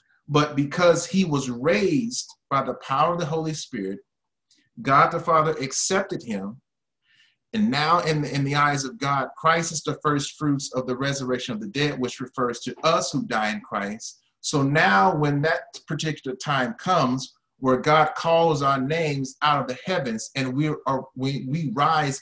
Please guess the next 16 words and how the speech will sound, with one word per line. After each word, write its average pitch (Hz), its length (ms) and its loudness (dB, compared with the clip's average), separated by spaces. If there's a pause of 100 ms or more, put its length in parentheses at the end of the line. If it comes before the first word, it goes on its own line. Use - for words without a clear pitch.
up 156 200 0
to 131 100 -6
meet 143 220 2
the 131 60 -8
Lord 135 280 -2
in 120 80 -6
the 113 180 -6
air 156 340 2
and 123 200 -4
we 143 100 2
are 123 180 0
changed 160 600 -4
and 123 180 -8
put 156 180 -4
on 127 220 0
incorruption, 135 840 -4